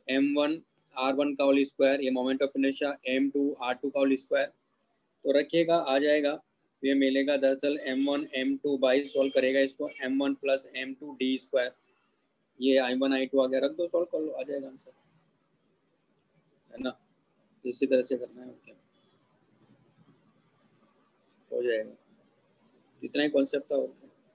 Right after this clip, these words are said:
Omega square पे यहाँ से eliminate कर सकते हो आप इस वाली equation से।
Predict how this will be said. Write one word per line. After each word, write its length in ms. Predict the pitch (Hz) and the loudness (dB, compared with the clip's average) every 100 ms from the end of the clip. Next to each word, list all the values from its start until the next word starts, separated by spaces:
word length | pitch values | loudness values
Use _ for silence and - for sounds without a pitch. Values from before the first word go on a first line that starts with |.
| _ _ _ _ _ _ _ _ 127 | _ _ _ _ _ _ _ _ 2
Omega 320 | 147 156 160 | 6 6 6
square 220 | 156 160 | 4 2
पे 100 | 156 | 2
यहाँ 120 | 151 156 | 0 0
से 100 | 147 | 0
eliminate 280 | 147 143 139 | -2 -4 -2
कर 80 | 135 | -2
सकते 280 | 135 - | -4 -2
हो 60 | 131 | -2
आप 140 | 123 _ _ _ _ _ - | -2 _ _ _ _ _ -18
इस 100 | 120 | -4
वाली 180 | 131 131 | 0 2
equation 380 | 131 131 127 123 | 0 -2 -4 -6
से। 180 | 127 | -6